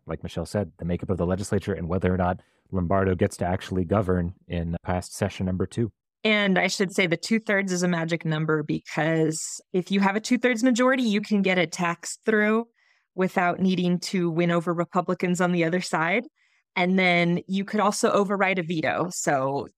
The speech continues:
Speaker 2: the Democrats, if they had two-thirds majorities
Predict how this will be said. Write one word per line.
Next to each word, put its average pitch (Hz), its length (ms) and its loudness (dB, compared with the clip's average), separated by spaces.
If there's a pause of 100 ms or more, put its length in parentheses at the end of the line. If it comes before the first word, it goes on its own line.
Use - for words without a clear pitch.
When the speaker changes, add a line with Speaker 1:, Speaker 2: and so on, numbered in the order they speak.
(200)
Speaker 2:
the 151 160 -4
Democrats, 196 720 0
if 185 200 0
they 214 100 4
had 214 560 0 (340)
two-thirds 196 480 0
majorities 160 880 0